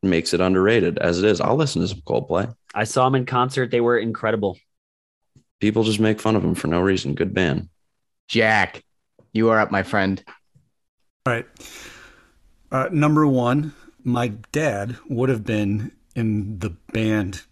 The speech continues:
Speaker 4: Kansas. In fact, he was a member of the band Kansas. But right before they started to get big, you know,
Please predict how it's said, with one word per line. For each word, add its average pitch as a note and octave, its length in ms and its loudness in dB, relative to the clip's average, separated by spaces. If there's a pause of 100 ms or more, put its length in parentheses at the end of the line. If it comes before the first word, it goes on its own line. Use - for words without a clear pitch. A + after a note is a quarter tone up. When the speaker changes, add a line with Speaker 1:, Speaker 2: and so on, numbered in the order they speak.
(120)
Speaker 4:
Kansas. A#2+ 580 -2
In G#2+ 100 -6
fact, A2+ 180 -4
he A2+ 80 -4
was A#2 340 0
a - 120 -10
member A2+ 380 0
of A2 100 -12
the A#2+ 80 -10
band C3 360 -8
Kansas. G#2 560 -4 (1040)
But A#2+ 420 -6
right B2+ 360 0
before B2+ 420 0
they A2+ 280 -2 (560)
started A2+ 440 -2
to A2+ 60 -2
get A#2 260 -6
big, C#3+ 420 0
you D#3 140 -12
know, - 220 -8